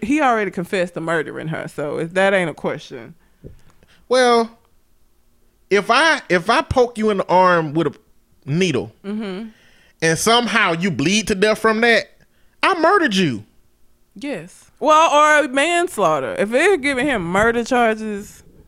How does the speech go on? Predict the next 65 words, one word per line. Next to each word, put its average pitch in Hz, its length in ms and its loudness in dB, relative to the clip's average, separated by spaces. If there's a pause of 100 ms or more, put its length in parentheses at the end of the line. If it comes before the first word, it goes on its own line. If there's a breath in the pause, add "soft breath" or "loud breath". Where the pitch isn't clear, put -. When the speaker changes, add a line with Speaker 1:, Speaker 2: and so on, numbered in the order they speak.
(220)
Speaker 1:
he'd 302 220 0
get 359 200 0
manslaughter. 254 580 2
They 240 220 0
charge 220 360 0
him 262 60 2
Speaker 2:
I'm 285 100 4
Speaker 1:
with 226 80 -2
Speaker 2:
just 254 180 2
Speaker 1:
murder. 233 100 2
Speaker 2:
saying, 143 320 0
we 247 140 -2
don't 269 180 2
know 233 120 4
if 220 80 0
she 233 120 -4
died 208 320 2
from 208 140 -2
the 180 60 0
bleeding 220 340 -2
to 240 80 2
death 226 300 0
or 214 40 -8
from 214 200 -2
the 196 60 -4
blunt 214 280 -2
force 240 240 0
trauma. 330 260 4
Speaker 1:
I 571 80 4
don't 539 220 4
think 508 180 2
she 403 160 2
died 339 400 4
from 302 180 0
the 240 60 0
blunt 226 320 0
force 214 260 -2
trauma, 330 380 0
but 208 200 2
I 349 260 4
think 294 180 -4
the 220 60 -6
blunt 214 320 -2
force 208 300 0
trauma 294 400 0
is 185 280 -4
an 185 200 -4
indicator 190 600 -4
that 175 160 -2
she 220 160 -6
wasn't 180 340 -4
down 175 420 -2
with 143 160 -4
it. 67 120 -12
I - 140 0
didn't 523 160 -4
say 539 160 2
she 339 160 0
died 320 320 0
from 233 160 -4
the 180 80 -4
hit 190 220 -4
to 196 100 -6
the 139 100 -6
head. 135 280 -8